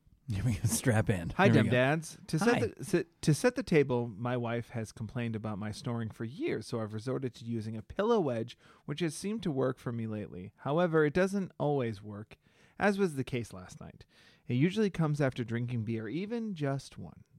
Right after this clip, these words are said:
Speaker 2: My wife wakes me up and politely requests that I sleep in our guest bedroom. Being as she's almost twenty weeks pregnant with our second kid,
Speaker 1: Whoa.
Speaker 2: I obliged.
Speaker 1: That's amazing. My wife snored like,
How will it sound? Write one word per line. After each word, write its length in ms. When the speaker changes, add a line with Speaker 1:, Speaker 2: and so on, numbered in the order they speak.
Speaker 2:
My 120
wife 300
wakes 260
me 160
up 220
and 160
politely 480
requests 720
that 140
I 80
sleep 260
in 60
our 100
guest 260
bedroom. 380
Being 260
as 140
she's 240
almost 340
twenty 240
weeks 300
pregnant 440
with 120
our 140
second 400
kid, 160
Speaker 1:
Whoa. 260
Speaker 2:
I 380
obliged. 720
Speaker 1:
That's 140
amazing. 400
My 160
wife 240
snored 420
like, 280